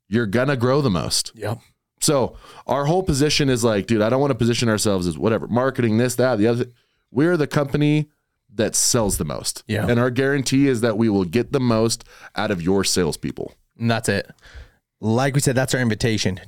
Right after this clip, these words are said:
Speaker 2: D M us, text us, shoot, D M us from an anonymous account, show up to lunch with a mustache on, and we'll, we'll, shoot, <laughs> we'll,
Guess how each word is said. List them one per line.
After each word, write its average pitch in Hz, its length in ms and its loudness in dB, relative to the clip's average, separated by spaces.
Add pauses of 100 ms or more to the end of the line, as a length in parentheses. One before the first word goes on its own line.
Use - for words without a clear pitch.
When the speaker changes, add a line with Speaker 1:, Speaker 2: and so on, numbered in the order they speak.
Speaker 2:
D 117 220 0
M 113 160 0
us, 104 180 -2
text - 320 -2
us, 101 100 0
shoot, 131 280 0
D 123 140 2
M 175 80 0
us 156 100 0
from 147 140 0
an 110 320 -2
anonymous 123 480 0
account, 123 340 -2
show 131 300 0
up 143 160 -2
to 123 100 0
lunch 101 380 0
with 110 100 0
a 110 60 -2
mustache 131 560 0
on, 143 200 2
and 104 160 0
we'll, 117 160 0
we'll, 143 260 0
shoot, 220 180 2
<laughs> 127 200 0
we'll, 180 160 -2